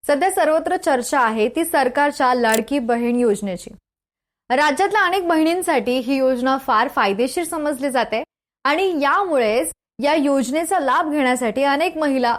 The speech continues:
अर्ज करतायत. पण ऑफलाईन अर्ज भरण्याऐवजी घर बसल्या म्हणजेच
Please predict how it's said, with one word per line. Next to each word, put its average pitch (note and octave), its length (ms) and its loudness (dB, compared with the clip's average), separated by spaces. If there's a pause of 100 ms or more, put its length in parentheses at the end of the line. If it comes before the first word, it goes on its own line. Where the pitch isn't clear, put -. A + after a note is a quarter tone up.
अर्ज A3+ 220 0
करतायत. F#3 400 -4 (540)
पण A#3+ 140 0 (140)
ऑफलाईन C#4 520 0
अर्ज D#4 280 2
भरण्याऐवजी A#3+ 760 0 (100)
घर F4+ 180 2
बसल्या F4+ 380 2
म्हणजेच F#4+ 340 -2